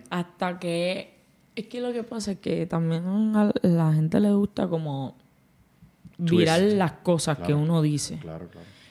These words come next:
Speaker 1: Y hay, probablemente hay gente que ni, ni terminó de ver los stories y está diciendo cosas que probablemente nosotros ni, ni dijimos.
Speaker 3: Probablemente.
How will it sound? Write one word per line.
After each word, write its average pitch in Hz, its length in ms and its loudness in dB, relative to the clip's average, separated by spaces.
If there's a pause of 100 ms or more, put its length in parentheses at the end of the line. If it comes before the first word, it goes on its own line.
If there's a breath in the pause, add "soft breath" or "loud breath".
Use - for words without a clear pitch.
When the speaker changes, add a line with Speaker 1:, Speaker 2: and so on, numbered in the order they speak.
Speaker 1:
Y 175 220 2
hay, 175 140 2
probablemente 226 540 2
hay 262 60 4
gente 269 220 2
que 196 140 2
ni, 175 100 4
ni 175 320 2
terminó 175 380 2
de 202 80 2
ver 240 100 2
los 247 180 2
stories 240 300 2
y 190 40 4
está 208 520 0 (300)
diciendo 202 440 4
cosas 240 240 2
que 175 120 0
probablemente 196 440 2
nosotros 202 340 2
ni, 185 140 2 (120)
ni 156 180 2
dijimos. 160 440 2
Speaker 3:
Probablemente. 92 720 -6